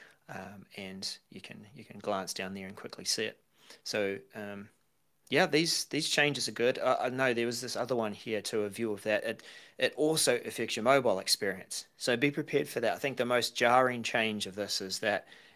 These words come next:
as you start to, um, use it,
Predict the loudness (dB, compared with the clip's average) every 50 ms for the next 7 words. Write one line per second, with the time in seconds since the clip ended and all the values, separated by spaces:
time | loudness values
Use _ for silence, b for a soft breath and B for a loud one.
0 | B 4 6 6 6 6 2 -2 0 0 0 4 4 4 4 4 0 -4 -2 0
1 | 0 0 -2 -4 -8 -12 _ _ b b b b b b b b b _ -8 -6
2 | -4 -4 -6 -6 -8 -12 -14 -16 _ _ _ _ _ _ _ _ -20 -14 -6 0
3 | 2 2 4 4 2 0 -2 -6 -10